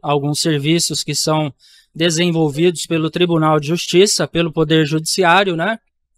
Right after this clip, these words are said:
Não só em Ji-Paraná, a maioria desses serviços estão em todas as comarcas, em quase todas as comarcas.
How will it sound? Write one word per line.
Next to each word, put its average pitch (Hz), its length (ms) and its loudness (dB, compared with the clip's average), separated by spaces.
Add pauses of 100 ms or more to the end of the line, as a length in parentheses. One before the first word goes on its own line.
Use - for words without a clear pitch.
Não 214 220 2
só 220 220 6
em 208 80 4
Ji-Paraná, 196 640 4
a - 20 0
maioria 170 500 4
desses 165 240 -2
serviços 160 600 -4
estão 165 320 0
em 151 100 -2
todas 180 360 2
as 160 120 0
comarcas, 151 640 2
em 135 60 -2
quase 170 280 4
todas 151 300 0
as 143 100 0
comarcas. 165 720 0